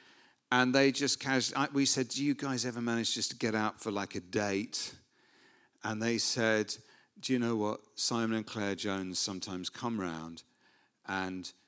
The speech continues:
you know, book a table for us somewhere, kick us out the door and just look after our kids." And it's not just they come and babysit, but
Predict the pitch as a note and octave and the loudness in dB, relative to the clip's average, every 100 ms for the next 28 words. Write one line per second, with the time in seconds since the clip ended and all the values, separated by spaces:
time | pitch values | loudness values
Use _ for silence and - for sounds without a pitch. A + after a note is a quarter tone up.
0 | _ _ - - G#2 F2+ - B2 - - | _ _ -20 -8 -4 -4 2 4 4 0
1 | A#2+ G#2+ F#2+ F#2 - F#2 - G2 F2+ F2 | 0 0 2 -2 -2 -2 0 -2 -2 -2
2 | F2+ F#2 - - C3 - A2 A2 G2 G2 | -4 -6 -12 -2 -2 0 -2 -2 -4 -4
3 | F#2+ F#2 F#2 F2+ F#2 F2+ G#2+ - G2 F2+ | 0 2 2 0 -4 -4 -4 -4 -4 -6
4 | - F#2 F2+ - F#2 E2 - B2 B2+ C3 | -6 -6 -6 -6 -6 -6 -2 -2 -2 0
5 | E3 - D3 - B2+ - B2 A2+ A2 A2+ | -2 0 0 2 2 2 0 2 4 4
6 | G#2+ G2 - G2 G2 - G2+ G2+ | 4 2 0 0 0 -2 0 0